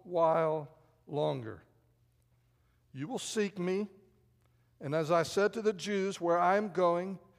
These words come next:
you cannot come.' That you love one another as I have loved you, that you also love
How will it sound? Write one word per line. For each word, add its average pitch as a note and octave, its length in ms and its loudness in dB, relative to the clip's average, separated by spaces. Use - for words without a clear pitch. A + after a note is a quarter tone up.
you D3+ 160 -8
cannot F3+ 440 0
come.' C#3+ 400 2
That C#3+ 160 -2
you F#3+ 220 -6
love G#3+ 260 10
one G3+ 220 2
another G3 440 2
as D3+ 220 -6
I G#3 200 4
have F3+ 180 0
loved F#3 340 2
you, D#3+ 260 -8
that E3 160 0
you F#3+ 200 -2
also F3+ 420 4
love D3 400 2